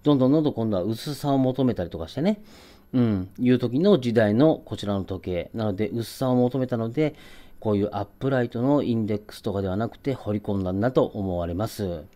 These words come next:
で、こういうセイコークラウン、ダイヤショック、ナインティーンジュエルズ、こちらも全部プリントいう形でこんな風にね、入っていまして、もうとことん薄さにこだわろうとした時計に僕は見えますね。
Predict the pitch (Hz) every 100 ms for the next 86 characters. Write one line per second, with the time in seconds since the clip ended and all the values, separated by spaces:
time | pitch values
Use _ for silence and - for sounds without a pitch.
0 | - - - - - 202 - - 113 98
1 | - 107 104 104 101 117 107 101 95 -
2 | 104 101 101 104 104 - 113 87 113 107
3 | 123 123 127 120 120 120 117 104 101 107
4 | 101 113 98 95 135 131 117 131 - -
5 | 107 113 107 - 110 - - - - -
6 | - - - 107 104 104 - - 131 -
7 | 107 127 131 120 110 87 107 127 92 90
8 | - 85 80 85 - - 107 90 - -
9 | - - - - - 120 117 101 101 104
10 | - 143 185 139 104 101 - 113 98 -
11 | 104 98 110 104 87 85 - 98 95 90
12 | 85 85 85 87 90 107 95 82 80 -
13 | 104 139